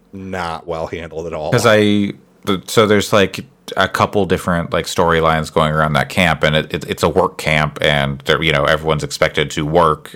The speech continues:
Speaker 2: and that's how you get your food. Uh, but, you know, they, like, "I can't leave" is kinda some of the stuff. And one person gets, like, gets kidnapped,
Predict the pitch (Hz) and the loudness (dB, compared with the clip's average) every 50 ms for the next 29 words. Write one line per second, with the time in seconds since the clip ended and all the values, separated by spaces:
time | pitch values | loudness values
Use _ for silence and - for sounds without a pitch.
0 | - - 82 78 76 76 76 73 73 - - 78 73 71 76 - - 73 - - | -8 -4 -2 0 0 2 0 0 0 0 -2 -2 -2 -2 -4 -4 -6 -6 -6 -2
1 | - 90 82 78 76 76 76 - - - - 78 73 69 65 69 69 67 76 71 | -2 0 0 0 -2 -2 -4 -6 -12 -10 -4 -2 -2 0 0 -2 -2 -2 0 -2
2 | 67 - - 80 76 71 69 71 - - - 76 73 71 73 73 71 69 - - | -2 -2 -4 -2 -2 -2 -2 -4 -4 -2 0 0 2 2 0 0 -2 -4 -8 -20
3 | _ _ _ - 80 78 - - 87 82 78 82 85 85 82 78 76 76 76 76 | _ _ _ -4 -4 -2 0 0 0 0 2 0 0 0 0 -2 -2 -4 -4 -6
4 | - - - 82 80 76 73 - - - 85 78 71 71 65 60 - - - - | -10 -8 -4 -2 -2 -2 -2 -6 -6 -4 -2 -2 0 -2 -4 -4 -8 -10 -4 -4
5 | 80 69 73 73 - - - 85 78 73 - - - - - - - - - - | -2 -2 -2 -4 -4 0 2 2 4 2 2 -2 -10 -20 -20 -20 -20 -18 -18 -20
6 | - - - _ - 101 95 85 85 82 78 87 92 90 87 - 95 80 - 82 | -20 -20 -16 _ 0 2 2 2 2 0 2 2 2 2 4 2 0 0 0 -2
7 | 85 76 82 76 - - - - - 82 80 - 87 76 - - - 87 78 78 | 0 0 -2 -2 -2 -4 -12 -2 -2 -2 0 0 -2 -2 -2 -2 -2 0 0 2
8 | 78 78 80 82 - - - - | 2 2 2 0 -2 -6 -14 -14